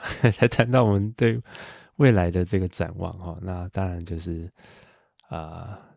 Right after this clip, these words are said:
这应该算代表本台立场了哈。<laughs> 我自己是觉得还是要健康比较重要哈，这个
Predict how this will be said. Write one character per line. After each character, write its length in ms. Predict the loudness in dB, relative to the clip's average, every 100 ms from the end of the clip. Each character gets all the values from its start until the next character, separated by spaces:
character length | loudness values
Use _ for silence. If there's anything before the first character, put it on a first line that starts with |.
| _ _ _
这 300 | 0 2 2 -4 -16 -20 _ _ _ _ _ _ _ _
应 100 | -6 0
该 100 | 2
算 180 | 4 2
代 160 | 4 4
表 140 | 6
本 200 | 4 2
台 180 | 2 0
立 160 | 2 0
场 240 | 0 -6 -6
了 60 |
哈。 280 | -4 -4 -6 -10 2 2 4 0 0 -4 -6 -10 -8
<laughs> 880 | -10 -10 -12 -10 -14 -18 -18 -18 -2
我 160 | 0
自 160 | 0 -2
己 80 | -2
是 140 | -2
觉 200 | -2 0
得 680 | 0 0 -2 -4 -6 -6 -10
还 180 | -10 -10
是 440 | -6 -4 -2 -4 -4
要 160 | -2 0
健 240 | 2 2
康 260 | 2 -2 -2
比 80 | -6
较 120 | -12
重 260 | -8 -8 -8
要 120 | -12
哈， 180 | -14 -18
这 140 | -14 -12
个 140 | -12